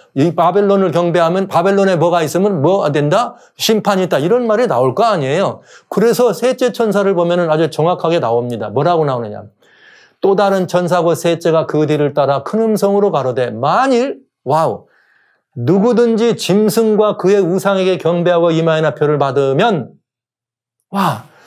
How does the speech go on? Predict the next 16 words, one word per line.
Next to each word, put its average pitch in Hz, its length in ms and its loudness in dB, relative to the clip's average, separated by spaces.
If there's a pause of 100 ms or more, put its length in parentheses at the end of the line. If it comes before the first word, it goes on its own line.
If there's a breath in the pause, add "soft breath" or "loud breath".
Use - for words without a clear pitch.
(260 soft breath)
심판 247 500 0
임한다는 214 480 2
거예요. 139 160 0
"하나님의 233 520 2
진노의 190 480 2
포도주를 165 460 2
마신다." 117 720 -4 (480 loud breath)
그 226 240 2
고난의 208 460 2
연기가 185 320 2
세세토록 208 520 0
올라가는데 170 680 0 (320 loud breath)
"짐승과 202 840 2
그의 185 220 2
우상에게 160 760 0 (200 loud breath)
경배하고 170 960 0